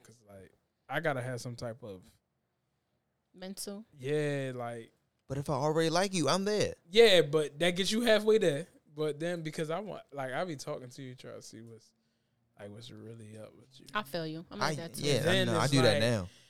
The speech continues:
Speaker 1: And then it's like you get this shit, like, everything vibe and everything cool, and then you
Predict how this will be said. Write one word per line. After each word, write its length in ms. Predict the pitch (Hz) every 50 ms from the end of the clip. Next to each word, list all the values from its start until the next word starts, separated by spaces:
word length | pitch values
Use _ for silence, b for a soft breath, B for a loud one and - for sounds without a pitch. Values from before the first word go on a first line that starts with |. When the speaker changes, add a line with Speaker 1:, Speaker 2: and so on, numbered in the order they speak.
| b b _
Speaker 1:
And 180 | 139 139 135 135
then 160 | 151 175 185
it's 120 | 175 156 139
like 240 | 135 131 127 127 123
you 140 | 120 120 117
get 240 | 110 117 135 135 131
this 140 | 127 117 -
shit, 120 | - 131
like, 180 | 120 117 113 - 123
everything 400 | 127 131 127 120 127 123 120 113
vibe 360 | 113 120 123 123 127 123 123 123
and 80 | 120
everything 460 | 120 120 117 120 120 117 117 117 110 123
cool, 400 | - - 135 135 131 131 123 120
and 140 | 120 117 117
then 80 | 120 123
you 240 | 131 131 123 113